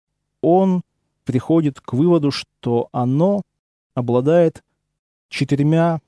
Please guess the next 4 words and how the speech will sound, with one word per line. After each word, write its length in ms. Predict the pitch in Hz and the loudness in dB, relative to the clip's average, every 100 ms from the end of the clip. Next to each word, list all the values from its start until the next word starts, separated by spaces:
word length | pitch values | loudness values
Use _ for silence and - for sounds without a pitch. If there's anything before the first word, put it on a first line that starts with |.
| _ _ _ _ | _ _ _ _
базовыми 720 | - 131 131 139 131 127 123 - _ _ _ _ _ - | -2 0 2 0 0 -2 -4 -8 _ _ _ _ _ -18
свойствами. 880 | - 139 139 117 - 123 117 113 - _ _ _ _ _ - | -6 0 0 0 -6 -12 -10 -14 -18 _ _ _ _ _ -4
То 60 | 135 | -2
есть, 240 | 117 - | -2 -8